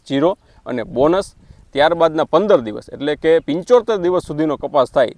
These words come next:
ત્યાં સુધીમાં જીરો બાવન ચોત્રીસ અને બોનસ. અને ત્યારબાદ બે વખત, અ, તેર જીરો પિસ્તાલીસ અથવા તો જીરો જીરો પચાસનો સ્પ્રે, વચ્ચે બે વખત માઇક્રોન્યુટ્રિયન્ટ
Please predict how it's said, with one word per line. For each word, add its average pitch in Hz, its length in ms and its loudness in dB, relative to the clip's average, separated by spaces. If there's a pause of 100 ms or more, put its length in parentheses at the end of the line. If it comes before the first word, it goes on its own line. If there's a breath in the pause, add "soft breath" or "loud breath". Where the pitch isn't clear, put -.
ત્યાં 143 180 -4
સુધીમાં 135 420 -6
જીરો 185 360 4
બાવન 156 300 6
ચોત્રીસ 156 520 -4 (120)
અને 165 200 4
બોનસ. 208 420 2 (380 soft breath)
અને 156 120 -6
ત્યારબાદ 170 540 0
બે 143 240 -2
વખત, 156 420 0 (500)
અ, 123 160 2
તેર 151 260 4
જીરો 170 240 0
પિસ્તાલીસ 190 500 -2
અથવા 151 220 -4
તો 165 140 -2
જીરો 156 240 2
જીરો 147 220 0
પચાસનો 180 560 -2
સ્પ્રે, 196 300 -6
વચ્ચે 139 400 -6
બે 143 240 -2
વખત 147 320 -6
માઇક્રોન્યુટ્રિયન્ટ 135 880 0